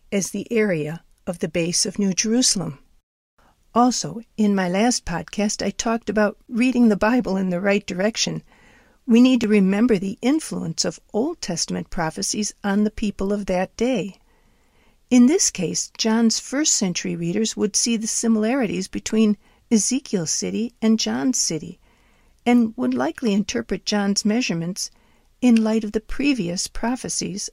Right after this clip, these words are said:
of Ezekiel. Jesus expected those who lived during his lifetime to know the revelation that God had already provided. Jesus said to the men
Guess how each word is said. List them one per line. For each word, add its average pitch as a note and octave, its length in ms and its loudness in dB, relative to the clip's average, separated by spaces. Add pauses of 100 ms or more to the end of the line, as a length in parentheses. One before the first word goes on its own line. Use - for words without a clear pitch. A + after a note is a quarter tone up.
of G3 100 0
Ezekiel. A3 640 -4 (1300)
Jesus D4 460 -2
expected F3+ 640 -6
those F#3 260 -4
who G3+ 120 -2
lived G3 340 -2
during G3 280 0
his C4+ 300 -2
lifetime F3 640 -8 (520)
to A#3+ 120 2
know A3+ 220 6
the G#3 100 0
revelation G#3+ 640 0
that F#3+ 200 -8
God F#3+ 320 -4
had A3+ 300 -4
already E3+ 520 -4
provided. A3 760 -4 (1080)
Jesus C#4 420 0
said A#3+ 280 -2
to A#3+ 100 -6
the G3 100 0
men F3+ 440 -2